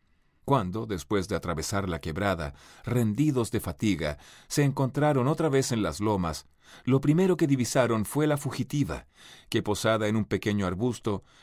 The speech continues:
estaba destrozando los tallos tiernos de la planta. Verla y caer ambos de bruces sobre la hierba fue todo uno.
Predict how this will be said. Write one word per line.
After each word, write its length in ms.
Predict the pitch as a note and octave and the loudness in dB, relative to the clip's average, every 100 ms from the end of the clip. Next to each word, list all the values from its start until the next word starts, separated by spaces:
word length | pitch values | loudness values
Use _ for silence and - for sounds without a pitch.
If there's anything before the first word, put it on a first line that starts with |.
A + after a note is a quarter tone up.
| - | -8
estaba 340 | A#2+ E3 D#3+ | 0 4 4
destrozando 680 | D3 C#3 B2+ A2+ C3+ C3+ B2 | 2 0 0 0 2 2 2
los 200 | A2 - | 0 2
tallos 340 | A#2+ A2+ G#2+ | 0 0 -4
tiernos 480 | - B2 F#2+ F2 D#2+ | 0 0 2 -2 -4
de 100 | G2 | -4
la 140 | E2+ | -4
planta. 500 | - D#2+ C#2+ C#2 B1+ - _ _ _ _ _ _ _ _ _ | -2 -4 -4 -8 -14 -16 _ _ _ _ _ _ _ _ _
Verla 500 | B1+ G#2+ B2+ F#2+ C#2+ | -6 -2 -2 -2 -4
y 80 | C#2+ | -6
caer 400 | - F2+ G2+ D2 | -2 0 2 0
ambos 380 | F#2+ C#3+ C3+ C3+ | 2 2 2 2
de 100 | A#2 | 0
bruces 400 | A#2 A2+ - D2 | 2 0 -2 -6
sobre 280 | F2 D2 C2+ | -6 -6 -8
la 100 | C2 | -8
hierba 560 | E2 A#2+ A#2 G#2 G#2 _ _ | -2 -2 -2 -6 -8 _ _
fue 340 | - E2 A#2 - - | -16 -10 -10 -12 -4
todo 360 | G#2+ A2+ G#2 | -2 0 -2
uno. 420 | G2 E2 C2+ - | -4 -4 -6 -12